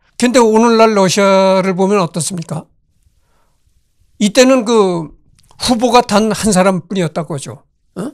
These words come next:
공산주의 소련에서는 후보가 단 한 사람뿐이었었는데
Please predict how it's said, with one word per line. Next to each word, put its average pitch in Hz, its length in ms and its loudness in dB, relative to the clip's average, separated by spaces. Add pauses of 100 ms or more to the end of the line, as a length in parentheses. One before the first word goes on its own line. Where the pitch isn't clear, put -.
(1000)
공산주의 202 600 2
소련에서는 185 880 0 (340)
후보가 202 460 0
단 180 200 -2
한 175 140 0
사람뿐이었었는데 156 1040 -4